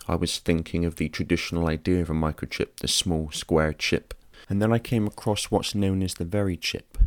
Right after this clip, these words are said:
which is a different design to the microchip, a rounder, thinner design, and is much more suited to being inserted into the body.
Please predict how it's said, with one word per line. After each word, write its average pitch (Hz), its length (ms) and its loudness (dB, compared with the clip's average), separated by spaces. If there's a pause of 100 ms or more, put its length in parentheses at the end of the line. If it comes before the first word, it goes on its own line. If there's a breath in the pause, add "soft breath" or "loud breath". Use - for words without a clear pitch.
(100)
which - 180 -6
is 85 120 -6
a 82 60 -2
different - 480 -4
design 85 400 -2
to 80 100 -10
the 76 60 -6
microchip, 76 640 -6 (180)
a - 80 -2
rounder, 80 540 -2 (100)
thinner 76 420 -2
design, 71 420 -6 (600)
and 95 140 4
is 92 140 2
much - 260 4
more 95 340 4
suited - 540 0
to - 80 -6
being 82 280 2
inserted - 540 0
into 85 160 -4
the - 60 -8
body. 80 380 2